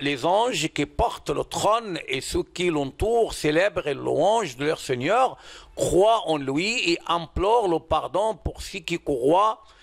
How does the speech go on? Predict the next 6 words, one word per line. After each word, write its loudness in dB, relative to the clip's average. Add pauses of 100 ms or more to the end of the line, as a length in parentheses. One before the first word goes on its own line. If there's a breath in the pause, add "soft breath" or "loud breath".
(280 loud breath)
Seigneur, -4 (1120 soft breath)
tu -2
entends -2
sur -4
toutes -6
choses, 2